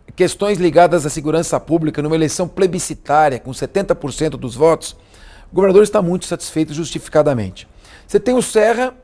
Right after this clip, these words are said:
que conseguiu derrotar um candidato ao Senado que parecia imbatível, que é o Suplicy. E não conseguiu apenas derrotar, com todo respeito ao Suplicy, meu colega luisiano,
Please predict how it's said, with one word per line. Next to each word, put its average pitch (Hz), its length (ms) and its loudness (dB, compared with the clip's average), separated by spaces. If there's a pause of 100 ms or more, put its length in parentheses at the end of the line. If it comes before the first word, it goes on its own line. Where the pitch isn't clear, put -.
(640)
que 196 560 -4
conseguiu 214 440 -2
derrotar 202 840 6
um 175 100 -4
candidato 180 600 2
ao 175 60 0
Senado 156 380 -2
que - 80 -12
parecia 208 320 0
imbatível, 190 600 -2 (420)
que - 80 0
é 165 40 6
o 165 40 4
Suplicy. - 720 -6 (340)
E 156 100 -4
não 240 120 2
conseguiu 233 460 0
apenas 185 840 0
derrotar, 135 720 -2 (400)
com 143 100 -6
todo 180 220 4
respeito 165 480 0
ao 143 60 -2
Suplicy, - 480 -8
meu 175 160 -2
colega 160 460 4
luisiano, 151 680 2